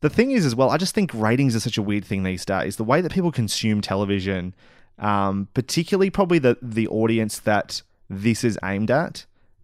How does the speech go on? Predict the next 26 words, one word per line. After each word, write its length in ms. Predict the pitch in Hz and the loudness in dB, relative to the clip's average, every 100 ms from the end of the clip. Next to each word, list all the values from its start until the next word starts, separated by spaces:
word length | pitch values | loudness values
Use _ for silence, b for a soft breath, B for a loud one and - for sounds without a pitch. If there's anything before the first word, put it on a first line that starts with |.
| - | -4
um, 240 | 110 104 104 | 0 2 2
in 80 | 107 | 0
terms 380 | - 107 104 | 0 0 2
of 160 | 101 95 | 2 0
sort 160 | - 104 | 0 0
of 60 | |
people 260 | - 101 98 | -2 -4 -2
our 260 | 104 110 107 | 2 4 4
age 360 | 107 113 - - | 4 2 -2 -4
who 220 | 98 98 | -2 -2
tend 180 | - 101 | -4 -4
to 40 | |
watch 140 | 98 | -4
things 180 | - 101 | -6 -4
digitally 560 | 185 170 170 160 147 139 | 0 2 4 4 4 4
in 80 | 107 | 2
their 160 | 104 | 2
own 180 | 127 135 | 2 2
time. 320 | - 127 127 | 0 0 2
Maybe 140 | 123 113 | 2 2
they 80 | |
don't 180 | 110 110 | 2 0
watch 240 | 110 - - | -2 -4 -2
them 160 | 110 | -2
when 140 | 107 104 | 0 2
they're 180 | 101 | 0